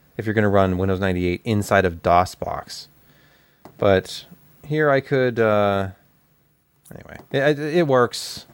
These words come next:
I don't have to actually start playing a campaign, but Windows ninety-eight, running inside of dos box.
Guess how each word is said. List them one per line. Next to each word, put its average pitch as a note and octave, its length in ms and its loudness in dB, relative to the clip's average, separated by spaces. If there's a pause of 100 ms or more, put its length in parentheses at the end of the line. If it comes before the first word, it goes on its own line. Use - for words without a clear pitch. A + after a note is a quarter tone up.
(140)
I - 40 -2
don't A#2+ 100 2
have A#2 100 2
to A2 60 4
actually G2 240 0
start F#2+ 280 2
playing F2+ 280 0
a E2+ 60 -2
campaign, E2 560 -4
but F2+ 180 -6 (760)
Windows D3 280 0
ninety-eight, D3 680 0 (640)
running C3 240 0
inside C3+ 220 -2
of C3 80 -2
dos A#2 280 0
box. A2 580 -2